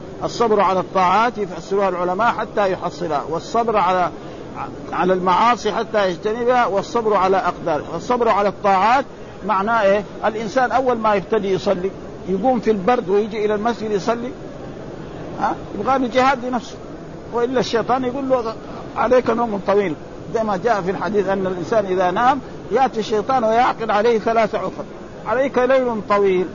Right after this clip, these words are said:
فإذا قال له عق-، فإذا صحي وذكر الله انحلت عقدة، نعم، توضأ انحلت العقدة الثانية، ها؟ صلى انحلت العقدة الثالثة،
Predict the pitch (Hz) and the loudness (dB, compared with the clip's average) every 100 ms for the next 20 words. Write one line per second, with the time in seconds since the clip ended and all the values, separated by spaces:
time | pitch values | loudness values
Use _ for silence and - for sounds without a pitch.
0 | - - - - 185 226 240 220 190 196 | -12 -14 -12 -4 2 4 4 2 -2 -2
1 | 277 269 226 208 190 196 185 185 214 - | -2 2 0 0 -2 -4 -4 -6 -6 -8
2 | - 196 226 233 226 226 214 - - - | -6 0 2 4 4 2 -2 -10 -16 -16
3 | - 277 - 269 226 226 262 - - 180 | -12 -12 -2 0 2 0 -2 -10 -8 -2
4 | 196 269 254 233 214 254 269 214 208 202 | 0 2 2 0 0 2 2 2 -4 -4
5 | 226 196 - 160 139 135 - - - - | -2 -2 -2 -6 -6 -8 -8 -14 -14 -14
6 | - - - - - - - - 156 180 | -14 -14 -14 -14 -14 -12 -12 -6 -2 2
7 | 214 226 226 226 262 254 277 240 220 202 | 2 2 2 2 2 2 2 2 -2 -4
8 | 247 233 202 196 185 - 190 180 - 190 | -2 -2 -2 -2 -2 -4 -2 -2 0 0
9 | 151 143 131 - - - - - 151 208 | 0 -4 -8 -12 -16 -16 -14 -6 0 2
10 | 226 185 254 269 269 277 285 214 185 254 | 0 2 2 2 2 2 2 -4 -8 -6
11 | 226 214 208 196 233 220 190 233 254 254 | -4 -2 0 -2 -4 -4 -2 2 2 2
12 | 226 247 | 2 2